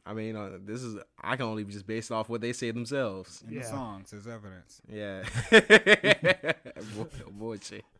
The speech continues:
Speaker 1: But yeah, no, it, like, to me, it more so is just boiled down to accessibility. Who knows where you at? And just, like, entourage, bro. Like, you don't
Speaker 3: Do, do these people, uh, I,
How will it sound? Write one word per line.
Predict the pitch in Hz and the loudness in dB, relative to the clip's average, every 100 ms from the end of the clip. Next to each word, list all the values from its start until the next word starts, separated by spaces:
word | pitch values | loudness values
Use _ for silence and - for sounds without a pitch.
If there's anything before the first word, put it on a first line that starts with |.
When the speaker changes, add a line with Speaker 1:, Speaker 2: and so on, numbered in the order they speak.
| - 185 196 - 127 208 175 151 - 190 151 | -20 -16 -14 -10 -4 -2 -2 -4 -6 -4 2
Speaker 1:
But | 190 226 | 4 6
yeah, | 269 180 | 6 6
no, | 190 170 | 6 6
it, | 151 160 | 6 2
like, | 143 147 | 0 0
to | - | 0
me, | 170 208 | 0 0
it | 165 160 | 0 0
more | 165 175 | 2 0
so | 165 156 | 2 0
is | 139 | -2
just | 120 | -4
boiled | 113 113 | -2 -2
down | 107 104 | -2 -4
to | 82 | -6
accessibility. | 95 95 85 87 87 85 90 | -10 -10 -10 -12 -14 -12 -12
Who | 90 120 | -10 -8
knows | 107 104 101 92 | -6 -8 -8 -10
where | |
you | 95 87 85 | -12 -10 -10
at? | 90 | -10
And | 120 | -8
just, | 151 - 339 | -6 -2 2
like, | 302 170 - | 2 2 -10
entourage, | 262 392 320 196 139 117 101 95 | -6 -4 -4 -2 0 2 0 -4
bro. | 87 117 196 | -6 -6 -6
Like, | 233 233 | -6 -8
you | 370 | -8
don't | 320 208 113 - _ _ 147 | -6 -6 -8 -12 _ _ -2
Speaker 3:
Do, | 180 | -2
do | 175 185 | 2 2
these | 233 262 | 4 4
people, | 196 220 180 175 165 - _ _ _ _ - _ - | 4 2 2 2 0 -6 _ _ _ _ -20 _ -18
uh, | 190 165 165 - _ - | -14 -12 -12 -18 _ -8
I, | 147 151 | -6 -4